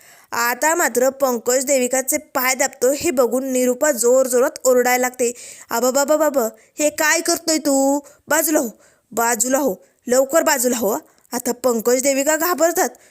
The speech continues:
नेमकं झालंय तरी काय? आईंला काय झालंय, एवढं काय ओरडतायत या? दोघेही पटकन कॉटवरनं खाली उतरतात. तेव्हा लगेच निरूपा म्हणू लागते,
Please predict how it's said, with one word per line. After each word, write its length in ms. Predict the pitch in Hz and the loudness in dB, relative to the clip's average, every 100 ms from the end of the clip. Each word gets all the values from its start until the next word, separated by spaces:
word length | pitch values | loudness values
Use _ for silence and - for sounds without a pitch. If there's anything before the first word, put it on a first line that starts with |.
| _ | _
नेमकं 300 | 269 285 339 | -2 -2 0
झालंय 380 | 370 339 294 359 | -2 0 0 2
तरी 260 | 415 554 554 | 2 2 2
काय? 260 | 415 277 277 - _ _ | 0 -2 -6 -16 _ _
आईंला 420 | 202 233 254 294 | -6 -2 0 0
काय 300 | 302 277 311 | 0 -2 0
झालंय, 260 | 311 311 285 | 0 2 4
एवढं 240 | 285 285 | 4 2
काय 120 | 302 | 2
ओरडतायत 540 | 392 466 466 415 302 262 | 2 2 0 0 -2 0
या? 180 | 240 247 - - _ | -2 -4 -12 -20 _
दोघेही 300 | 214 202 220 | -2 0 0
पटकन 480 | 277 294 269 - 277 | 0 -2 -2 -4 -4
कॉटवरनं 500 | 311 269 254 262 302 339 | -2 -2 0 0 0 -4
खाली 240 | 269 269 | -4 -2
उतरतात. 460 | 294 302 285 269 202 - - - _ - | 0 0 -2 -2 -6 -10 -20 -20 _ -2
तेव्हा 380 | 294 262 285 294 | 2 2 2 2
लगेच 400 | 294 254 349 392 | 0 0 -2 -2
निरूपा 400 | 320 285 262 294 | -2 -2 0 0
म्हणू 180 | 302 | 0
लागते, 540 | 294 294 - 285 - | -2 -4 -4 -6 -6